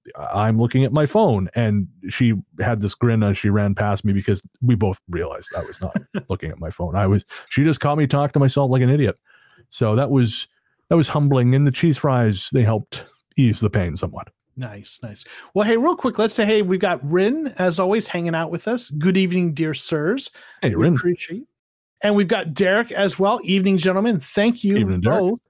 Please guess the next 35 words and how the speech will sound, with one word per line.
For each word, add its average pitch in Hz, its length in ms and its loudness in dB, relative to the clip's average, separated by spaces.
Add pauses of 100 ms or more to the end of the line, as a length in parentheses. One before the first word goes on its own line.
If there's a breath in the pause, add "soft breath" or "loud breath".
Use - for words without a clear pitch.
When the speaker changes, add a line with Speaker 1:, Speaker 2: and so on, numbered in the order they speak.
(300)
Speaker 2:
for 190 160 -2
hanging 190 320 0
out 185 220 -2
with 175 240 -2
us, 180 340 -2 (540 loud breath)
uh, 151 360 0
during 160 420 -2 (120)
our 147 120 -2
Weird 151 400 0
Together 156 440 -2
live 123 420 -4
stream. 113 400 -10
So 160 300 2
what 151 540 0
we 196 120 2
got 175 280 0 (200)
going 151 320 0
today, 135 280 -4
Bren? 135 400 -2 (300)
Speaker 1:
Well, 135 140 2
Joseph, 151 320 2 (200)
on 117 180 2
this 175 220 2
episode, 147 420 2
we 123 200 4
are 156 60 4
talking 131 440 2
about 101 220 0
the 92 80 0
latest 131 400 2
film 113 320 2
from 98 180 0
director 98 340 0
Ted 127 280 0
Geoghegan, 104 400 2